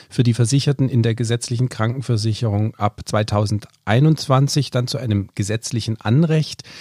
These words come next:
Sie haben schon gesagt, die Kommunikation zwischen den Experten ist ein wichtiger Aspekt im Rahmen der Digitalisierung. Und bei der Kommunikation geht's natürlich auch um den Austausch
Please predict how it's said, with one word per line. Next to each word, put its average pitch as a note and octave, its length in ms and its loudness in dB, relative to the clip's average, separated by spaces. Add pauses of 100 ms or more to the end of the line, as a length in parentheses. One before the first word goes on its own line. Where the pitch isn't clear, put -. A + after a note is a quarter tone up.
(360)
Sie A#2+ 200 2
haben D3+ 180 4
schon D#3 200 2
gesagt, C3+ 360 0
die C#3 80 -2
Kommunikation C#3 1040 2
zwischen D#3 400 0
den D3 140 0
Experten C#3 720 -2
ist - 500 -4 (140)
ein A#2+ 380 0 (400)
wichtiger C#3+ 500 0
Aspekt - 540 -6 (180)
im D3 160 2
Rahmen B2+ 320 4
der C3+ 120 4
Digitalisierung. C3+ 1000 2
Und B2 140 -2
bei A2+ 120 0
der A2+ 100 2
Kommunikation C3 720 2
geht's B2 360 0
natürlich A#2+ 520 0
auch A2+ 180 0
um A#2+ 160 2
den A2 180 0
Austausch A2+ 640 -2